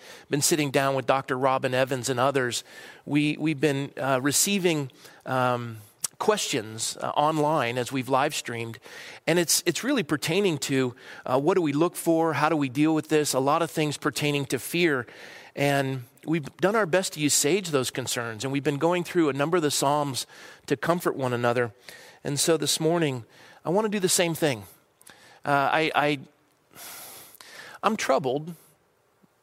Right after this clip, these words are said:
I'm troubled. I'm troubled by the numbers and the reaction. Uh, I, I know that we wanna be wise, and we've been covering that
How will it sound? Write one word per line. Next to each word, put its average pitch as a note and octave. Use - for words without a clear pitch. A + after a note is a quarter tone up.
I'm F3
troubled. C3+
I'm D3+
troubled A#3+
by A#3
the F#3
numbers E3+
and C#3+
the C#3
reaction. C#3+
Uh, C3
I, C3+
I C3+
know D#3
that D#3+
we C#3+
wanna C#3+
be C#3
wise, C#3
and C3+
we've C#3
been B2+
covering D3
that B2+